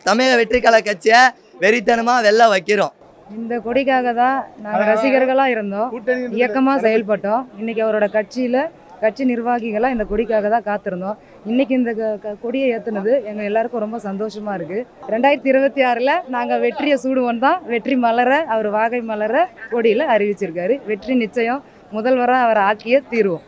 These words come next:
Speaker 2: அதெல்லாம் இப்ப நீங்க நிறைய மீடியால பார்த்திருக்கலாம், வலைத்தளங்கள்ல. அஹ், எம் ஜி ஆர் அடுத்த, அதுக்கு அடுத்தபடியே அந்த இடத்துல நம்ம தளபதி தான் எல்லாரும் பார்க்கறாங்க. அப்போ எம் ஜி ஆருக்கு எப்படி மக்கள் செல்வாக்கு இருந்ததோ, அதே மாதிரி எங்க தளபதிக்கும் ரசிகரா மட்டும் இல்லாம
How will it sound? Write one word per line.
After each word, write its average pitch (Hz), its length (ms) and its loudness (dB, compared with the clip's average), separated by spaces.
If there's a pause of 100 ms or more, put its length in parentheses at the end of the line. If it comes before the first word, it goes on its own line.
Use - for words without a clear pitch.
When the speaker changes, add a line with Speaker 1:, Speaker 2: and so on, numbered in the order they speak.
Speaker 2:
அதெல்லாம் 269 360 2 (140)
இப்ப 240 200 -2
நீங்க 277 200 4
நிறைய 277 240 4
மீடியால 294 380 2
பார்த்திருக்கலாம், 208 680 0 (160)
வலைத்தளங்கள்ல. 202 680 0 (600)
அஹ், 196 240 -2
எம் 247 180 4
ஜி 277 160 0
ஆர் 247 240 2 (200)
அடுத்த, 214 340 -8 (220)
அதுக்கு 233 280 0
அடுத்தபடியே 285 460 2
அந்த 262 240 -2
இடத்துல 269 400 0 (180)
நம்ம 285 200 -4
தளபதி 311 420 2
தான் 320 160 6
எல்லாரும் 254 260 2
பார்க்கறாங்க. 214 420 0 (340)
அப்போ 196 320 -2
எம் 254 180 4
ஜி 320 60 2
ஆருக்கு 330 260 0
எப்படி 285 220 -4
மக்கள் 277 360 -2
செல்வாக்கு 269 400 0
இருந்ததோ, 208 380 0 (420)
அதே 214 320 4
மாதிரி 247 360 0 (120)
எங்க 226 200 -6
தளபதிக்கும் 254 600 0
ரசிகரா 277 460 2
மட்டும் 226 380 -2
இல்லாம 196 320 -2